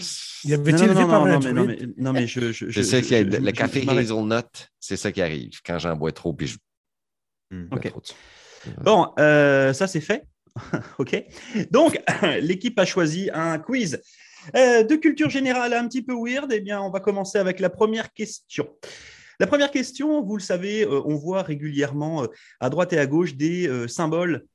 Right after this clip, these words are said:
Speaker 2: euh, qui représentent les hommes, les femmes, ces fameux symboles masculins et féminins avec le rond et la flèche. Euh, la petite, la première question, c'est de savoir d'où est-ce que viennent, d'où est-ce que proviennent ces fameux symboles.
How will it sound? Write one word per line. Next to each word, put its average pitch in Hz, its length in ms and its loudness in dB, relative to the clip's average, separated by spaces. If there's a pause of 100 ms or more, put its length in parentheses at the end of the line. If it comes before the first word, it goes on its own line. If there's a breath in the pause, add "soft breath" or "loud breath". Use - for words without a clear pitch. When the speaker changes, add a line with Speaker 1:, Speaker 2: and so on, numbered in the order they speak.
Speaker 2:
euh, 110 520 -6
qui - 160 -10
représentent 127 560 -4
les 110 420 -6
hommes, 139 180 0
les 120 120 -4
femmes, - 280 -4
ces - 120 -12
fameux 117 400 -2 (240 loud breath)
symboles 143 320 0
masculins 147 420 -4
et 143 80 -2
féminins 139 460 -4
avec 123 240 -6
le 127 80 -2
rond 143 240 -2
et 147 40 2
la 147 100 -2
flèche. - 320 -8 (600 loud breath)
Euh, 147 560 4
la 151 140 2
petite, 240 220 -6
la 165 80 2
première 214 260 -4
question, 220 240 -4
c'est 233 140 -4
de - 60 -12
savoir 208 380 0
d'où 233 300 -2
est-ce 285 160 -6
que 196 80 -4
viennent, 180 540 -2
d'où 175 100 -2
est-ce 214 140 -2
que 175 80 -6
proviennent 214 580 -2
ces 151 160 -6
fameux 185 240 -4
symboles. 131 460 -6